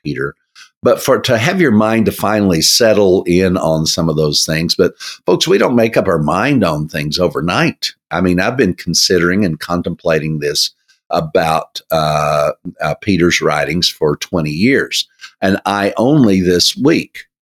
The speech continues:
came to the conclusion that Second Peter was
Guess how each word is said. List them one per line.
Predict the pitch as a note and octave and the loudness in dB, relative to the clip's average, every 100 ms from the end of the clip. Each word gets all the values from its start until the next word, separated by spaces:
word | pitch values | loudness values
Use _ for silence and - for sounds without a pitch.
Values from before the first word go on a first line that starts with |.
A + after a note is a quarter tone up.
| _ | _
came | - G2+ F2+ | -4 -2 0
to | D2+ | -2
the | E2 | -6
conclusion | - D#2 - A2 G#2 D#2 D2 C#2+ _ _ _ E2+ | -6 -6 0 2 2 0 -6 -8 _ _ _ -2
that | E2+ - | 0 2
Second | - F2+ E2 D#2+ | 2 0 -4 -6
Peter | - D#2+ D#2 D2+ | -2 0 0 0
was | D#2 D#2 D#2 | 2 2 0